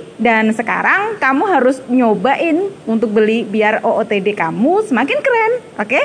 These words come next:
siap ya? Halo guys, kembali lagi ya dengan saya, Sukma dan Dek Ayu.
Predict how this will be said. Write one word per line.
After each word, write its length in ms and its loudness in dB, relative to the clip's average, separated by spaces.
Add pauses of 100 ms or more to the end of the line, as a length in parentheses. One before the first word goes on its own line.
(180)
siap 320 -2
ya? 240 4 (2500)
Halo 320 2
guys, 560 4
kembali 400 4
lagi 320 4
ya 160 6
dengan 320 4
saya, 800 0 (160)
Sukma 480 0
dan 240 4
Dek 240 2
Ayu. 560 6